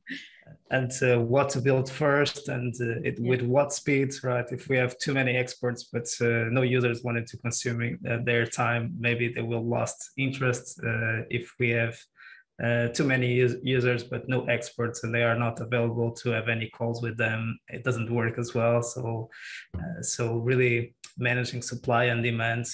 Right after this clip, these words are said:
Speaker 1: uh, uh, in a orchestrated wor-, uh, um, way, uh, as you said, Pooja, is, uh, is really, really important. Okay, awesome. I think that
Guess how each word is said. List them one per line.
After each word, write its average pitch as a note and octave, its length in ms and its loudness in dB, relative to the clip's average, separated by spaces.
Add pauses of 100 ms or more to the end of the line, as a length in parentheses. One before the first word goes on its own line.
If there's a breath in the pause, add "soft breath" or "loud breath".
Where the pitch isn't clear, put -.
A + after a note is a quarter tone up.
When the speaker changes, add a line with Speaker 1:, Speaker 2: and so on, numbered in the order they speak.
(180)
Speaker 1:
uh, A#2 60 -2
uh, A#2 1040 -2 (320)
in A#2+ 100 -2
a A2+ 400 -2 (140)
orchestrated A#2+ 720 -4
wor-, A#2+ 480 0
uh, A#2+ 140 0 (300)
um, A#2 560 -2 (400)
way, B2+ 500 2
uh, A#2 180 -2
as A#2+ 80 -4
you A#2+ 100 0
said, A#2+ 360 0
Pooja, B2+ 360 -4
is, A#2 300 -4 (880 loud breath)
uh, B2 260 -4
is A#2+ 200 -2
really, A#2 260 2
really A#2 260 0
important. - 500 -6 (640 loud breath)
Okay, - 220 2
awesome. B2 400 2
I C3 60 2
think C#3+ 220 2
that - 300 0